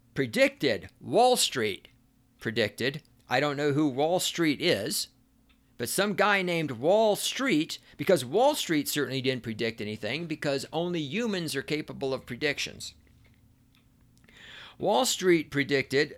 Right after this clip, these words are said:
that last year's gross domestic product would grow by less than two percent, and instead it was, wait for it, guys,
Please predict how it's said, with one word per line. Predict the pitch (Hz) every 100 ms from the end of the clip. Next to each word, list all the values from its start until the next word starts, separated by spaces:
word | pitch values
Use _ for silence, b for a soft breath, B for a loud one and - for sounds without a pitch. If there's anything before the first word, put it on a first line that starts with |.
| -
that | 139 139
last | 135 156 226 220 156
year's | 151 143 -
gross | 139 160 196
domestic | - 143 160 - 123
product | 143 135 139 135
would | 117 113 107
grow | - 143 151
by | 127
less | 120 135 185 -
than | 139 120
two | - 151
percent, | 135 - 277 135 82 - _ B B B
and | 165 165
instead | 147 - - 247 214 165 143
it | 170 175
was, | 165 160 147 139 - - b b b -
wait | 127 147
for | - 139 127
it, |
guys, | 110 127 123 127 123